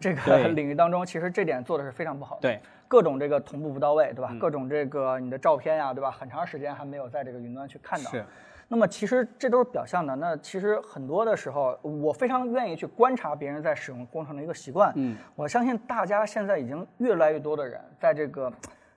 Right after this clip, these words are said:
Speaker 1: 办公桌上啊，
Speaker 2: 嗯。
Speaker 1: 去做这个办公应用的时候，
Speaker 2: 嗯。
Speaker 1: 突然会发现一个现象，
Speaker 2: 嗯。
Speaker 1: 就是手机会自动地跑到你的手里面，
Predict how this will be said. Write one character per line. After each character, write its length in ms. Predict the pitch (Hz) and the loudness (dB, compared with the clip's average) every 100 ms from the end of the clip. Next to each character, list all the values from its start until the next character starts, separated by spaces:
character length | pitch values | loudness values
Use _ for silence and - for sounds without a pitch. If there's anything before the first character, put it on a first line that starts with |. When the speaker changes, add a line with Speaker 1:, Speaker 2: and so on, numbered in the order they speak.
| _ - | _ 2
Speaker 1:
办 160 | 160 | 2
公 200 | 165 185 175 | 2 -2 2
桌 240 | 196 202 | 6 6
上 120 | 180 | 4
啊， 260 | 135 117 120 | 0 -2 -4
Speaker 2:
嗯。 40 | |
Speaker 1:
去 140 | 110 151 | -8 -4
做 200 | 175 151 | 0 2
这 140 | 147 | 0
个 180 | 135 127 | -2 0
办 200 | 143 156 | 2 2
公 100 | 165 | 2
应 100 | 170 | -2
用 140 | 180 | -2
的 80 | 139 | -4
时 140 | 123 120 | -6 -10
候， 240 | 120 117 - | -10 -10 -12
Speaker 2:
嗯。 120 | 117 107 | -10 0
Speaker 1:
突 140 | 202 | 4
然 80 | 208 | 4
会 100 | 180 | 2
发 140 | 190 | 0
现 80 | 185 | -2
一 40 | |
个 60 | 185 | -4
现 220 | 180 247 | -4 -6
象， 100 | 135 - _ _ _ | -6 -14 _ _ _
Speaker 2:
嗯。 80 | 113 | -12
Speaker 1:
就 80 | 151 | -10
是 80 | - | -8
手 140 | 139 | -6
机 160 | 147 185 | 0 2
会 180 | 185 | 2
自 140 | 151 196 | 0 0
动 220 | 190 156 | -2 0
地 120 | 143 | -2
跑 140 | 131 131 | -2 -6
到 140 | 143 | -6
你 80 | 139 | -6
的 60 | 127 | -8
手 160 | 123 | -12
里 80 | 160 | -12
面， 120 | - | -14